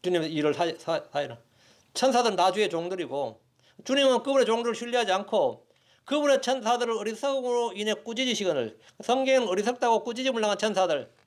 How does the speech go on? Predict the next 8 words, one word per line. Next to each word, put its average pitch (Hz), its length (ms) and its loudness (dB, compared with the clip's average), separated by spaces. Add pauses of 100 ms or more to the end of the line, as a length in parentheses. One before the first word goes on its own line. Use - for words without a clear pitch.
(440)
자기 220 240 0
처소를 226 400 -2
떠난 269 380 0
천사들, 165 500 -6 (400)
범죄한 247 540 0
천사들, 143 480 -10 (260)
마귀의 208 460 0
천사들, 139 460 -4